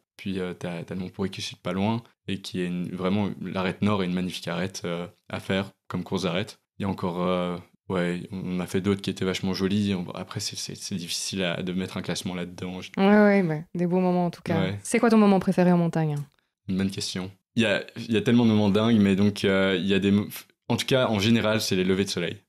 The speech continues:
Speaker 1: Donc en montagne, on se lève très tôt, on dit qu'on fait une course de montagne, parce qu'on fait une course contre le soleil. Le but, c'est de redescendre la montagne avant que les ponts de neige au-dessus, au-dessus des glaciers n'aient trop fondu. Et donc, il y a un trop gros risque de tomber dans le glacier, donc dans la crevasse. Et, euh, et donc, les moments pr-,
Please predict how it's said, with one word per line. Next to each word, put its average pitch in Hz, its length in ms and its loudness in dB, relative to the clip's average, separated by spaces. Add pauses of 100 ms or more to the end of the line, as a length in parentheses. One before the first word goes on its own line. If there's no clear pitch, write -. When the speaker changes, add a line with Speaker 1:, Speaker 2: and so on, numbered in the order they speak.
(120)
Speaker 1:
Donc 107 160 -2
en - 20 2
montagne, 107 320 4
on 101 80 2
se - 80 -6
lève - 140 -4
très 101 180 -2
tôt, 117 220 4
on 98 100 2
dit 95 100 -2
qu'on 104 120 -10
fait 104 140 -4
une 92 100 -6
course 104 340 -6
de 95 80 -2
montagne, 98 480 -2 (240)
parce - 140 -14
qu'on - 80 -12
fait 101 100 -2
une 95 60 2
course 104 200 -4
contre 98 160 -8
le 95 60 -6
soleil. 101 460 0 (200)
Le 101 80 -2
but, 107 220 0
c'est - 140 -4
de 95 80 0
redescendre 101 340 2
la 98 60 2
montagne 104 380 2
avant 95 180 0
que - 80 -10
les 95 80 -4
ponts 95 160 -4
de 95 60 2
neige 101 200 2
au-dessus, 95 300 -8 (100)
au-dessus - 220 -6
des 101 100 2
glaciers 95 340 0
n'aient 98 120 0
trop 104 140 -6
fondu. 101 400 -4 (220)
Et 101 40 -4
donc, 95 180 -6
il 101 60 -4
y - 20 0
a - 20 -2
un 92 40 -2
trop 107 240 -4
gros 98 160 2
risque 98 340 -2
de 98 100 -2
tomber 95 280 0
dans 92 80 -4
le 92 80 -6
glacier, 117 380 -4 (260)
donc 98 100 -6
dans 95 80 -4
la 90 120 -4
crevasse. 110 520 -4 (200)
Et, 98 220 2
euh, 92 540 0 (340)
et 104 140 0
donc, 98 280 2
les 104 60 2
moments 104 260 4
pr-, - 200 -16